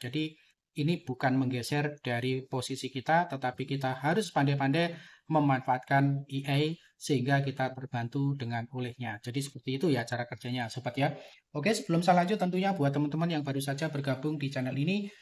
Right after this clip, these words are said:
jangan lupa support dan bantu terus channel ini dengan cara klik subscribe dan bunyikan notifikasinya agar tidak ketinggalan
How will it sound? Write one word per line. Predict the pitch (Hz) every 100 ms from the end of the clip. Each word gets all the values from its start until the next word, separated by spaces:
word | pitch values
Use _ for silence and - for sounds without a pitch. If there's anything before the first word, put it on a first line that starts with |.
| _ -
jangan | 135 131
lupa | 131 156 170
support | - 139 151 151
dan | 127 123
bantu | 123 127
terus | 147 175 -
channel | 143 139
ini | 151 165
dengan | 147 127
cara | 131 127 123
klik | 165
subscribe | - 170 160 170 165 165 - -
dan | 147 147 147
bunyikan | 139 131 131 127
notifikasinya | 131 131 139 139 170 135 -
agar | 131 127 123
tidak | 160 147 -
ketinggalan | 139 143 160 185